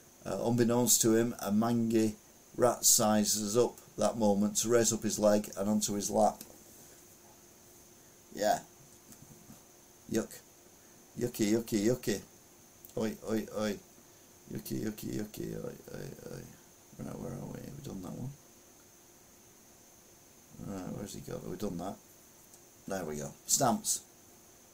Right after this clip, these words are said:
This has been reported in New York, but we'll go with it. King Charles to become the first monarch to be featured on stamps without a crown.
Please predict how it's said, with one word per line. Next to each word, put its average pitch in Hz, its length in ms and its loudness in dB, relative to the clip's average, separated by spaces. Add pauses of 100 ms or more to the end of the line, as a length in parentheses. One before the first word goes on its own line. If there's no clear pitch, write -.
(840)
This 190 140 0
has 208 100 0
been 139 160 6
reported 120 640 4 (100)
in 110 400 4 (100)
New 113 200 2
York, 107 460 4 (280)
but 98 140 -8
we'll 110 100 -8
go 120 140 4
with 98 120 4
it. 120 120 0 (500)
King 165 180 0
Charles 123 460 8
to - 60 -4
become 120 280 0
the 117 60 2
first 139 380 2
monarch 123 440 2
to - 120 -2
be 113 100 0
featured 113 480 0
on 110 200 0
stamps 110 560 2
without 113 380 4
a - 40 -2
crown. 87 400 -2